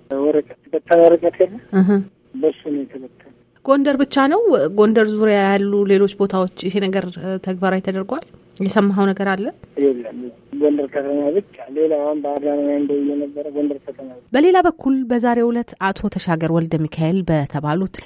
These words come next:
Speaker 2: ሌላ የወልቃይት ኮሚቴ አባል ስም በሚጠራ መዝገብ ከተከሰሱት የሠላሳ ከተከሰሱ ሠላሳ አምስት ተከሳሾች መካከል የሠላሳ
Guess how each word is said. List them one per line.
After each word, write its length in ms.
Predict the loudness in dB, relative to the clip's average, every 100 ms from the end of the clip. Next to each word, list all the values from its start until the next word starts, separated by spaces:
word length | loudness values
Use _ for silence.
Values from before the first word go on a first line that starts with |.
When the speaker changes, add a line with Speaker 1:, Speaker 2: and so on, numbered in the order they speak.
| 0
Speaker 2:
ሌላ 180 | 4 4 4
የወልቃይት 460 | 4 2 -2 -6
ኮሚቴ 280 | -2 -2 -2 -6 -4
አባል 360 | -2 2 4 6 4 2 -8 -8
ስም 300 | 0 2 2 2
በሚጠራ 540 | 2 2 -2 -4 -4 -2 -2
መዝገብ 360 | -4 0 -2 0
ከተከሰሱት 680 | -4 -4 -4 -2 0 0 -2 -18 -20 -4 4
የሠላሳ 540 | 4 4 2 2 2 0 0 -4 _ _ -4
ከተከሰሱ 580 | -2 0 0 0 0 -2
ሠላሳ 360 | 0 4 2 2
አምስት 260 | -2 -2
ተከሳሾች 500 | -4 -6 -4 -4 -4 -2
መካከል 360 | 0 2 2 0 -4 -4
የሠላሳ 360 | 0 2 0